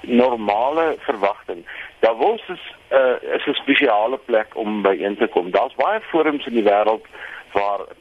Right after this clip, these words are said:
politieke leiers en besigheidsleiers van tyd tot tyd met mekaar praat. Party is formeel, soos die V N, ander is informeel, maar hierdie een het oor jare die, die, ehm, sleutel byeenkoms geword vir besigheidsleiers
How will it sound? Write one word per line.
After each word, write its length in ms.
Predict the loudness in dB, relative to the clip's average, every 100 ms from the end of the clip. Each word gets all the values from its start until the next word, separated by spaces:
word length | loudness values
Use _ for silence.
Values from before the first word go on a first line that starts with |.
| -6
politieke 420 | -4 -4 0 2
leiers 400 | 4 4 2 0
en 180 | -6 -4
besigheidsleiers 840 | 0 0 2 0 2 0 0 -2 -4
van 180 | -8
tyd 220 | -4 -6 -6
tot 140 | -2
tyd 220 | -2 -2
met 160 | -10 -10
mekaar 340 | -6 -4 -4 -6
praat. 260 | -4 -4 -4
Party 360 | -6 0 0 -2 -10 -14 -6
is 160 | -4 0
formeel, 540 | 0 0 2 2 2
soos 180 | -4 -8
die 140 | -6 2
V 180 | 2 2
N, 340 | 2 2 0 -6 -8 -6 -2 0
ander 180 | 0
is 140 | -4 -6 -10
informeel, 600 | -2 -2 0 2 2 0 -10 -4
maar 100 | 0
hierdie 260 | 2 2 2
een 140 | 2
het 140 | 0 -2
oor 200 | 0 0 2
jare 520 | 2 2 2 0 0 -4 -20 -14
die, 240 | -6 -6 -6
die, 480 | -14 -4 0 0 4
ehm, 260 | 2 2 -6
sleutel 800 | -10 -6 2 4 4 4 2 2
byeenkoms 600 | -2 0 -2 -2 0 0
geword 400 | 0 4 4 2 -2
vir 120 | -4 -2
besigheidsleiers 1200 | 0 2 2 0 -2 -2 -2 0 2 0 0 -12